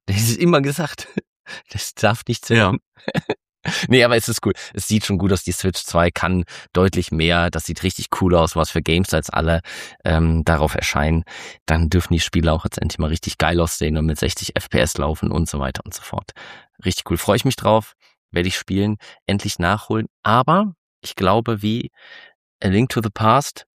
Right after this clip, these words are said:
Speaker 1: und Ocarina of Time in jeder Liste sind das die beiden besten Zelda-Games überhaupt wahrscheinlich für ganz, ganz viele.
Speaker 2: Mhm.
Speaker 1: Ich glaub, das ist unfassbar viel Nostalgie einfach nur. Das war am Anfang dieser Reihe, diese ersten.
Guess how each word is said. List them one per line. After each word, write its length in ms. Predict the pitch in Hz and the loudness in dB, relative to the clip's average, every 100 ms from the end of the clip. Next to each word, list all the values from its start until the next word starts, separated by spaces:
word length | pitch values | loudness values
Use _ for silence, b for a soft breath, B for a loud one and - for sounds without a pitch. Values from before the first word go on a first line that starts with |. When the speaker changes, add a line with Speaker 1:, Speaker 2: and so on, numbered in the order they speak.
| _ | _
Speaker 1:
und 100 | 101 | -2
Ocarina 420 | - - 107 107 | -2 0 2 2
of 140 | 101 - | 0 -2
Time 480 | - 95 110 127 139 _ | -2 0 -2 -4 -10 _
in 100 | 98 | -2
jeder 400 | 92 85 101 110 | 0 2 4 4
Liste 400 | 107 113 - 110 | 4 2 0 -4
sind 220 | 107 87 | -4 -2
das 260 | 95 - - | -2 -2 -8
die 120 | 85 | -10
beiden 540 | 85 82 95 101 107 107 B B B B _ _ | 0 2 2 0 -4 -6 B B B B _ _
besten 580 | 92 - - 110 101 98 - _ _ 90 | 0 0 -2 0 2 0 -10 _ _ 0
Zelda-Games 640 | 90 104 98 95 101 - | 2 2 2 2 0 -4
überhaupt 500 | 101 90 98 113 - | -4 0 0 0 -8
wahrscheinlich 340 | 101 - 107 - | -6 -2 -4 -4
für 120 | - | -2
ganz, 180 | 87 95 | -2 0
ganz 180 | 95 - | -4 -4
viele. 300 | 92 104 113 B B B B B | -4 -4 -4 B B B B B
Speaker 2:
Mhm. 300 | 90 90 85 | 4 6 4
Speaker 1:
Ich 80 | 104 | 2
glaub, 160 | 95 - | -2 -2
das 160 | 92 | -4
ist 220 | - - - | -4 -8 -2
unfassbar 500 | 123 135 - 131 117 | 0 2 0 0 -2
viel 160 | - 110 | 2 2
Nostalgie 520 | 101 - 98 95 110 | 2 2 0 2 0
einfach 300 | - - 110 | 0 -4 -2
nur. 320 | 123 131 151 - | 0 0 -2 -4
Das 200 | 101 - | -6 -2
war 100 | 160 - | -4 -2
am 140 | 95 - | -4 -2
Anfang 480 | 78 117 139 131 127 | 0 0 0 -2 0
dieser 240 | 117 107 | 2 2
Reihe, 480 | 85 82 107 123 185 - _ _ - | 2 2 2 2 -2 -6 _ _ -8
diese 200 | 87 82 - | -6 -6 -2
ersten. 580 | 113 120 - - 143 | 2 2 0 -4 -2